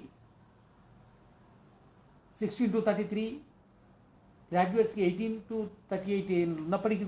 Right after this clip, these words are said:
కూడా మూడు సంవత్సరాలు, ఐదు సంవత్సరాలు, పది సంవత్సరాల ఏజ్ రిలాక్సేషన్స్ వివిధ కేటగిరీలను అనుసరించి ఇవ్వడం జరుగుతుంది. ఇది గుర్తుంచుకోండి ఫ్రెండ్స్. డిగ్రీ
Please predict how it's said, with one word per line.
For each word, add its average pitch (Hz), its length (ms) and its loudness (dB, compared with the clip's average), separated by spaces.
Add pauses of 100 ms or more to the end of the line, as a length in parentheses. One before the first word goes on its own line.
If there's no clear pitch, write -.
(100)
కూడా 196 200 6 (880)
మూడు 180 220 -2
సంవత్సరాలు, 185 460 -2 (280)
ఐదు 170 180 0
సంవత్సరాలు, 180 500 0 (680)
పది 156 200 -6
సంవత్సరాల 151 400 -4 (160)
ఏజ్ 139 160 -4
రిలాక్సేషన్స్ 151 520 -4 (160)
వివిధ 151 160 2 (100)
కేటగిరీలను 147 400 -2
అనుసరించి 131 360 -8
ఇవ్వడం 135 220 -8
జరుగుతుంది. 147 360 -10 (400)
ఇది 143 160 -4
గుర్తుంచుకోండి 196 520 0 (180)
ఫ్రెండ్స్. 262 260 -4 (680)
డిగ్రీ 190 220 4